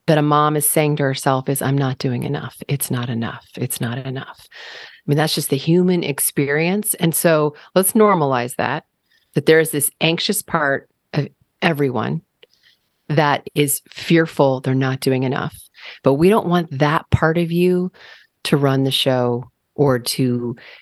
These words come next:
be the person that makes parenting decisions. Instead, we need you to kind of let that part sit down, maybe get in the back seat rather than drive or be in shotgun, and choose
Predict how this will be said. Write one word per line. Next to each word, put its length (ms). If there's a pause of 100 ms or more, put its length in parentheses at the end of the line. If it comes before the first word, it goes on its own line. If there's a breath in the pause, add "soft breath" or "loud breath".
(160 loud breath)
be 440
the 180
person 340
that 100
makes 260
parenting 460
decisions. 800
Instead, 760 (640 loud breath)
we 160
need 240
you 60
to 60
kind 220
of 80
let 280
that 200
part 360
sit 240
down, 320
maybe 200
get 160
in 60
the 60
back 320
seat 300
rather 340
than 180
drive 540
or 80
be 120
in 100
shotgun, 680 (400 loud breath)
and 180
choose 640